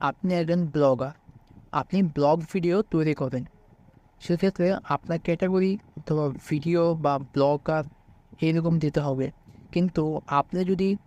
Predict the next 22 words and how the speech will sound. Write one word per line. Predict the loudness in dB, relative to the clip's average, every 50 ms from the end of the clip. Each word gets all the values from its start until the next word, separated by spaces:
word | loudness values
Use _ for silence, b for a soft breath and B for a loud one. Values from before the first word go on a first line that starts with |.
| -18 -20 -20 -18 -16 -12 -8
আপনার | -6 -6 -4 -4 -4 -6
কনটেন্ট | -4 -2 0 0 0 0 -2 0 0 2 2 2 2 0 -4 -10 -18 _ _ _ -20 -20 -18 _ -10
ব্লগ | -8 -2 2 4 4 4 4 2 0 0 0
বা | 2 2 2 0 -2
ভিডিও | -2 0 2 2 4
বানান | 4 2 2 2 0 -4
কিন্তু | -4 -4 -4 -2 -2
আপনি | -2 -2 -2 -2 -2 -2 0
আপনার | 0 0 0 -2 -2 -4 -2 -2
পেজের | -2 0 0 0 -2 -2 -2
ক্যাটাগরি | -2 -2 0 0 2 2 2 0 -2 -2 -4 -4 -8 -12 -18 -20 -20 -20 -20 -20 -20 -20 -20 -20 -20 -20 _
সেলস | -20 -8 -2 0 2 2 2 0 -2 -4 -8 -8
and | -6 -4 -2 -2 -2 0 2
বাই | 2 4 4 2 2
দিয়ে | 2 0 0 -2
দিলেন, | -2 -4 -6 -6 -8 -12 -16 -20 -20 -20 -20 -20 _ -20 -20 -20 -6 -4
তাহলে | -2 0 0 0 0 0
তো | 0 -2 0
হলো | 0 0 0 0 -2
না। | -4 -6 -6 -10 -14 -20 -20 _ -20 -14 -6 -4
একদিকে | -4 -4 -4 -4 -2 0 0
আপনি | 0 0 0 0 0 0